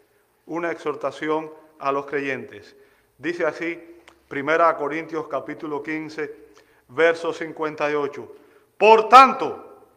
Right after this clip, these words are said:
mis amados hermanos, estén firmes, constantes,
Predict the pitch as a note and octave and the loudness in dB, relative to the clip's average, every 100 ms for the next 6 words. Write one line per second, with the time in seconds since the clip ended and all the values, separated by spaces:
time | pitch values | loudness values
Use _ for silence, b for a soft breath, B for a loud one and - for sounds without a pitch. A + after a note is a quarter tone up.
0 | _ _ _ _ C#3+ D3+ D#3+ G3+ A3+ G#3+ | _ _ _ _ -8 0 4 8 8 6
1 | G#3 G3+ F#3+ C#3 - - - - b b | 4 6 6 4 -4 -14 -20 -20 b b
2 | b b F#3 F#3 B3+ C4+ C#4 C4 - - | b b -2 2 8 8 8 0 -10 -16
3 | - - _ _ - C4+ D4 C4 C4+ C4+ | -20 -20 _ _ 6 8 8 8 2 2
4 | C4+ - - - _ _ - A3 G#3 A#3+ | -2 -14 -20 -20 _ _ 2 2 4 8
5 | C4+ A#3+ F3+ D3+ - - | 10 8 2 -4 -6 -12